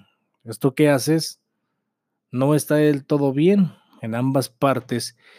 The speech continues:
Y, eh, más que nada, fui la voz de esa tercera o tercer grupo que no manifestamos y no estamos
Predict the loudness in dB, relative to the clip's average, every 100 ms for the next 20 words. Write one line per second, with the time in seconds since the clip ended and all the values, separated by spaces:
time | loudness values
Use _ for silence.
0 | -20 _ _ _ _ _ _ 0 2 2
1 | 4 4 4 2 -10 _ _ 0 2 2
2 | 0 2 2 2 2 2 0 -6 -12 -20
3 | _ _ _ _ _ _ _ 0 4 4
4 | 4 2 2 -2 -16 _ -20 -10 -4 -4
5 | -2 -2 -2 -4 -8 _ _ _ _ _
6 | _ _ -4 -4 -2 0 0 0 -2 -4
7 | -6 -6 -6 0 2 4 2 2 -2 -8
8 | -10 _ _ _ _ _ _ _ _ _
9 | _ -2 0 2 2 2 0 -2 -6 -2
10 | -2 0 -4 -6 -8 -8 -8 -6 -8 -12
11 | -18